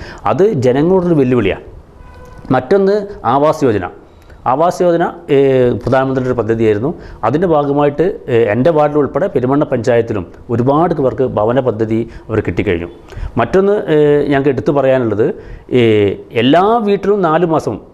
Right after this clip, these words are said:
എനിക്ക് തോന്നുന്നു ഒരു തൊണ്ണൂ-, തൊണ്ണൂറ്റിയഞ്ച് ശതമാനത്തിന് മുകളിൽ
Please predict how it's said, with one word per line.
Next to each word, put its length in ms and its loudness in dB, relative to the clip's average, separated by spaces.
എനിക്ക് 140 -2
തോന്നുന്നു 280 2
ഒരു 500 0
തൊണ്ണൂ-, 440 0
തൊണ്ണൂറ്റിയഞ്ച് 560 2
ശതമാനത്തിന് 680 0
മുകളിൽ 380 0